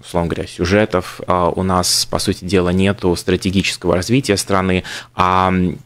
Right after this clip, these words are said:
поток беженцев или проблема беженцев — это всегда тема глобализации, которая никогда не исчезнет.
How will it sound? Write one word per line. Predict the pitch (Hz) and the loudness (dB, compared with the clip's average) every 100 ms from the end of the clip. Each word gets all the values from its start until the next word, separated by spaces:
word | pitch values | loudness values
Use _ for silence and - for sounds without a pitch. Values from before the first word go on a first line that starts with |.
| _ | _
поток | - - 123 131 | -4 2 2 2
беженцев | 107 98 87 87 95 90 | 2 2 2 -2 -2 -2
или | - 95 | 2 2
проблема | - 92 95 120 120 | 2 0 2 2 2
беженцев — | 90 85 92 92 - 95 | 2 0 2 0 -2 0
это | 104 98 | -2 -2
всегда | 92 - 95 101 107 | -2 -2 0 0 0
тема | - 110 101 92 | 0 0 2 2
глобализации, | 95 95 95 101 120 - 95 | 0 2 2 2 0 0 -2
которая | 101 101 95 | 0 0 0
никогда | 95 101 92 101 | 0 0 0 0
не | 98 90 | 0 -2
исчезнет. | - 90 95 139 | 2 2 2 -2